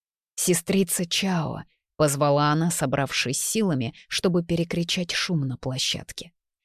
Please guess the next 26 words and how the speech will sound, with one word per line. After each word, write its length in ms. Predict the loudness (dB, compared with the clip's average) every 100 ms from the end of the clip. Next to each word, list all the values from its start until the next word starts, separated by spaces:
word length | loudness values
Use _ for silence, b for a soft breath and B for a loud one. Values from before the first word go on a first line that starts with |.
| _ _ _
«Чао 500 | -2 4 6 6 6
Гай, 480 | 4 2 2 -2 -10 _ _ -2
выйди 380 | 4 4 4 -2
вперёд». 580 | -6 -6 -6 -8 -14 -20 _ _ _ _ _ -4
Чао 360 | 2 2 2
Гай 240 | 2 0 0
торопливо 560 | 0 -2 0 -2 -2
подошла 480 | -2 -2 0 -2 -4
к 140 | -6
ней. 300 | -8 -8 -10 -16 _ _ _ _ _ -6
«Сестрица 720 | -2 0 0 0 0 -2 -2
Линь», 500 | -2 0 -2 -2 -8 _ _ _ 0
мягко, 460 | 4 4 2 2
но 120 | 2
настойчиво 720 | 2 2 0 -2 -2 0 0
попросила 680 | 0 0 0 -2 -2 -4 -4
она, 300 | -6 -8 -10 _ _ _ _ _
«если 360 | 0 2 4 2
ты 160 | 2 -2
собираешься 840 | 0 2 2 2 0 -2 -2 -2
сделать 460 | -2 0 0 0 0
то, 140 | 0
о 100 | 0
чём 200 | 0 -2
я 160 | -2 -2
думаю, 460 | -2 0 0 -4